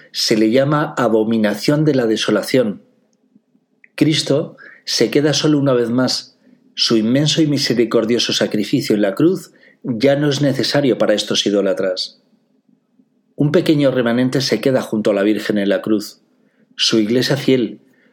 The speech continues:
su iglesia penitente, que guarda los mandamientos del Señor y se arrepiente cuando cae.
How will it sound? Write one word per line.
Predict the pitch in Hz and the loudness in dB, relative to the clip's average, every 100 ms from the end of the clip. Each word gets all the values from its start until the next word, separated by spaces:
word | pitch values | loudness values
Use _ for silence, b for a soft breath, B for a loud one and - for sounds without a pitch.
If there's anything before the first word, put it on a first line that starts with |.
| b | b
su | - - | -4 0
iglesia | 113 113 151 151 139 | 0 2 2 2 0
penitente, | 110 107 104 90 87 90 - _ b b b | 0 0 -2 -2 -6 -10 -12 _ b b b
que | 101 | 0
guarda | 113 135 143 | 2 2 0
los | 131 | 0
mandamientos | 120 113 110 117 110 107 | 0 0 0 0 0 0
del | 104 98 | 0 -2
Señor | 110 117 139 160 - B B B | -2 0 0 -2 -6 B B B
y | 117 | -2
se | - | 0
arrepiente | 110 104 139 143 165 | 0 0 0 0 0
cuando | 156 113 104 | 0 0 0
cae. | 101 104 - | 0 -2 -2